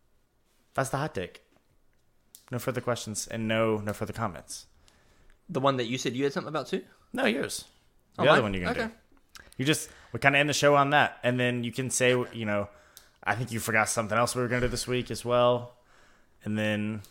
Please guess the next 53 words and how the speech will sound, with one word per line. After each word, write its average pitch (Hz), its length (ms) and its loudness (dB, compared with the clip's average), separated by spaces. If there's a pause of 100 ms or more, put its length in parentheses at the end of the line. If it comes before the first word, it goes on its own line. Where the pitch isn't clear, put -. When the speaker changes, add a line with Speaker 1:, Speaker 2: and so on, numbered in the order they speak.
(120)
Speaker 1:
you 98 80 -14
know, 92 120 -4
I'll 95 160 0
say, 104 300 2
"Who 107 180 -4
dey?" 104 300 4
and 98 160 -4
then 92 80 -6
we 90 60 -10
can 92 300 -10 (120)
move 85 140 -12
on. 60 120 -10 (1300)
Speaker 2:
Okay, 120 140 -6
so - 100 -6
this 139 120 -2
is 131 60 -6
getting 107 160 -6
cut 107 140 -8
at - 60 -12
this - 120 -16
point. - 200 -20 (840)
Speaker 1:
No, 165 360 8
I 92 120 4
was 143 80 2
being 127 300 0 (400)
totally, 127 480 4
Speaker 2:
<laughs> - 40 -2 (760)
Speaker 1:
I 214 140 12
was 220 120 10
being 185 220 0
a 160 60 4
real 151 360 6
one 98 520 4 (120)
for 110 100 -6
y'all, 92 260 2
bro. 87 240 -2
Speaker 2:
All 98 60 -6 (180)
right, 190 140 2
here 214 120 0
we 233 60 -2
go. 190 220 2 (580)
The 226 360 8
hot 208 240 10
take 202 160 8
of 202 60 4
the 196 60 4
week, 185 200 10
baby. 120 440 6 (240)
Since 151 220 -2
we're 170 60 4
talking 185 180 6
about 185 140 2
music, 190 340 6